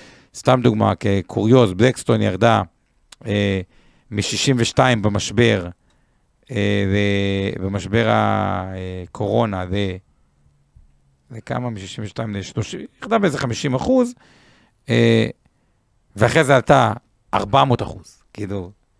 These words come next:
שנראה שיוצאים מהקורונה. כלומר, דווקא בירידות, הרבה, לפעמים יכול ללכת לחברות האלה, למניות של אותן חברות, מה שנקרא בטא גבוהה, שאם השוק יתקן, התיקון שם יהיה הרבה יותר אגרסיבי מההשקעות האלטרנטיביות עצמם,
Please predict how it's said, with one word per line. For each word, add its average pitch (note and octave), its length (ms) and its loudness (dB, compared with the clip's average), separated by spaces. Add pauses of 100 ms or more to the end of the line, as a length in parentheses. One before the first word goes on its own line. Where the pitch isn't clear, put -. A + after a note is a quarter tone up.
(140)
שנראה G#2 360 -2
שיוצאים A#2 320 -2
מהקורונה. G2 380 -4
כלומר, F#2+ 240 -4 (640)
דווקא A3 280 4
בירידות, D3 600 4
הרבה, A2+ 180 2 (280)
לפעמים C3+ 520 2
יכול C3 220 4
ללכת B2+ 140 0
לחברות A2+ 500 0
האלה, G#2 220 2 (520)
למניות B2+ 640 6
של C3+ 100 2
אותן A#2 260 2
חברות, F#2+ 640 0
מה A2 100 2
שנקרא A2 320 0
בטא C3 320 2
גבוהה, G2+ 480 2
שאם A2+ 200 0
השוק - 240 0
יתקן, A2 500 0 (440)
התיקון - 380 -4
שם A#2+ 200 2
יהיה B2 120 6
הרבה G2 220 4
יותר C3 200 2
אגרסיבי G2+ 520 -2
מההשקעות - 1600 -4
האלטרנטיביות G#2 580 0
עצמם, D#3+ 400 -2